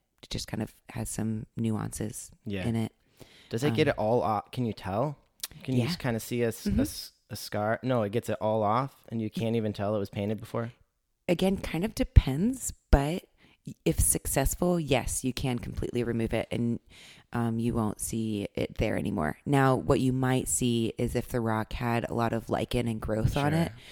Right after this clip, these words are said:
Speaker 1: you'll see where you scrubbed and there isn't that lichen and growth, so it'll just be a blank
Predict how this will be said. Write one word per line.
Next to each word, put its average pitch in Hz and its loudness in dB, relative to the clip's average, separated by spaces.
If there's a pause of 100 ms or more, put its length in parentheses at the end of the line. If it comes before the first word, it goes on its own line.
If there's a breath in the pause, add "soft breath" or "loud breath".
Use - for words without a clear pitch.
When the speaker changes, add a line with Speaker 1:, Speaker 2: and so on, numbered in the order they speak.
(200 loud breath)
Speaker 1:
you'll 139 4
see 127 2
where 113 -2
you 110 -6
scrubbed 107 -2
and 110 -2
there 110 -2
isn't 104 -4
that - -6
lichen - -6
and 73 -4
growth, - 0
so - 0
it'll 113 2
just - -4
be - -2
a - -6
blank - -8